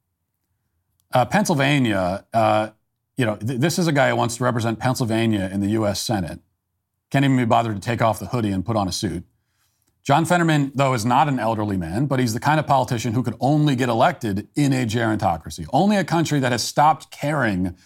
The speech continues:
about mental competence would even contemplate electing someone like Fetterman to represent a state of thirteen million people. And, and we are long past that point.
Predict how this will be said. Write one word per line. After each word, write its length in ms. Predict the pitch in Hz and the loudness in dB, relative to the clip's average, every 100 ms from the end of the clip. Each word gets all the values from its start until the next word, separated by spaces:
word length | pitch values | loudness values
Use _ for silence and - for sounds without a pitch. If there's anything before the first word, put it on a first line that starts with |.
| _ - | _ -2
about 300 | 120 120 110 | 0 2 2
mental 340 | 131 151 147 | 0 0 0
competence 680 | - 139 135 120 101 87 87 | 0 0 0 -2 -4 -4 -4
would 120 | 113 | 0
even 300 | 131 135 123 | 2 2 0
contemplate 680 | 123 175 233 165 123 101 82 | 0 2 2 0 -2 -4 -4
electing 400 | 104 113 117 120 | 0 0 0 -2
someone 280 | 107 120 117 | -2 0 0
like 140 | 110 | -2
Fetterman 500 | 98 - 123 110 98 90 | -2 0 0 0 -2 -2
to 80 | |
represent 300 | 110 107 107 | -2 -2 -2
a 40 | 104 | -4
state 280 | - 113 107 | -4 -2 -2
of 120 | 92 - - _ | -4 -10 -20 _
thirteen 520 | - 143 123 - 120 | -2 -2 -2 -2 0
million 280 | 117 104 107 | 0 0 -2
people. 380 | 107 190 - - _ _ _ _ _ _ _ _ | 0 -2 -2 -12 _ _ _ _ _ _ _ _
And, 220 | 120 117 123 | -2 -2 0
and 100 | 135 | 2
we 100 | 165 | 2
are 100 | 147 | 2
long 320 | 180 190 170 | 2 2 0
past 320 | 208 202 - | 0 -2 -2
that 180 | 87 - | -6 -8
point. 200 | 92 | -18